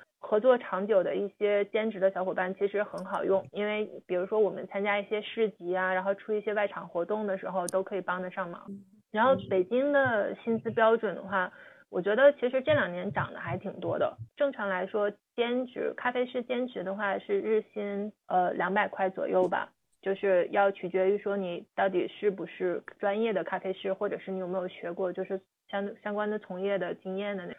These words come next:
如果只是普通员工的那种兼职的话，可能就，呃，一百六、一百五这样。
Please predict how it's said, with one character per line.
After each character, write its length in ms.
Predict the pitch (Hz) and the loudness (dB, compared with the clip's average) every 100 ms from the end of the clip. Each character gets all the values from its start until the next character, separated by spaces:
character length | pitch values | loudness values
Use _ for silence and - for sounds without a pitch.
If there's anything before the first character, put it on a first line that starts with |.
| _ | _
如 120 | 214 | 6
果 180 | 233 233 | 8 6
只 200 | 226 - | 4 -4
是 400 | - 226 214 196 - | 4 8 8 8 4
普 100 | - | -8
通 200 | 185 240 | -2 4
员 200 | 220 196 | 4 6
工 240 | 214 220 | 4 4
的 100 | 254 | 2
那 240 | 240 202 180 | 0 0 0
种 240 | 185 - - | -4 -6 -4
兼 220 | 180 180 | -4 -2
职 120 | 180 | -4
的 100 | - | -6
话， 160 | 180 - | -6 -8
可 140 | - | -8
能 180 | - - | -12 -10
就， 320 | - 170 - - _ - | -4 -2 -4 -8 _ -10
呃， 140 | - - | -2 0
一 80 | 208 | 4
百 180 | 175 | 2
六、 280 | 180 202 202 | 6 6 6
一 80 | 190 | 4
百 260 | 185 170 170 | 2 2 4
五 220 | 175 - | 4 2
这 120 | 180 | -4
样。 280 | 160 151 | -4 -6